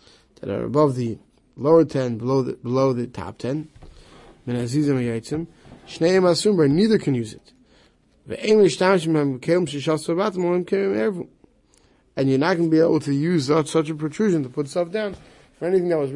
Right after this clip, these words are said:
that was in the sha-, in the house when Shabbos began, 'cause you don't have Erev Chatzeres between the upper and the people upstairs and downstairs. Sif Kol Yudal Zizim Hayotzim. Gam Zeh Sif Ma'aseh B'nei HaChatzer B'nei Aliyah Erev Kol Echad Latzmon. Says once again, this Sif, continuing on last night,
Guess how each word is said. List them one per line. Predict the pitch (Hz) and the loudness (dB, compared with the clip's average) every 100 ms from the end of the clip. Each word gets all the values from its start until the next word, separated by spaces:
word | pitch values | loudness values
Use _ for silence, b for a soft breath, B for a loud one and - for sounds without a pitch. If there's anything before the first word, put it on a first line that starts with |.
| 156 | -8
that | - 143 | -6 -6
was | 135 202 | -4 0
in | 185 | 2
the | 160 | 2
sha-, | - 160 - | 0 -4 -2
in | 175 | -2
the | 170 | 0
house | 143 156 151 | 0 -2 -4
when | - | -10
Shabbos | 135 143 160 | -8 -6 -6
began, | 165 185 254 247 190 b b b | -10 -6 -4 -4 -8 b b b
'cause | - 175 | -6 0
you | |
don't | 196 | 2
have | 190 | 2
Erev | 175 180 | 0 0
Chatzeres | 160 156 175 165 131 | -2 -4 -2 -2 -2
between | 131 156 143 | -6 -4 -4
the | 143 | -4
upper | - 131 131 | -4 -4 -4
and | 123 131 - | -4 -6 -8
the | 135 | -8
people | 156 143 | -4 -2
upstairs | 147 - 135 117 | -2 -2 -6 -6
and | |
downstairs. | 113 104 104 - - _ _ _ _ _ _ _ _ _ B B B B B _ | -8 -6 -8 -12 -18 _ _ _ _ _ _ _ _ _ B B B B B _
Sif | - 165 | -4 -2
Kol | 139 156 | 0 2
Yudal | 143 139 135 | 2 2 0
Zizim | 131 175 156 147 | 0 0 0 0
Hayotzim. | 135 120 120 - - 139 | 0 -2 -6 -8 -14 -4
Gam | 143 175 | 0 0
Zeh | 151 170 147 | 2 0 0
Sif | 160 | -2
Ma'aseh | 135 151 156 127 | -2 0 0 -2
B'nei | 135 147 127 | -4 -2 -2
HaChatzer | 139 139 139 | -4 -4 -4
B'nei | 135 143 | -4 -2
Aliyah | 135 143 139 | -2 -2 0
Erev | 135 143 127 | 0 -2 -4
Kol | 131 | -4
Echad | 139 120 | -4 -4
Latzmon. | 117 117 - 165 202 b b b b _ | -10 -10 -8 -8 -8 b b b b _
Says | 123 | -6
once | 147 143 | -6 -4
again, | 143 139 | -2 -2
this | 165 160 | -2 -2
Sif, | 165 135 | -6 -6
continuing | 131 151 156 | -6 -4 -2
on | 139 127 | -4 -4
last | 131 151 143 | -2 -4 -4
night, | 139 123 | -6 -8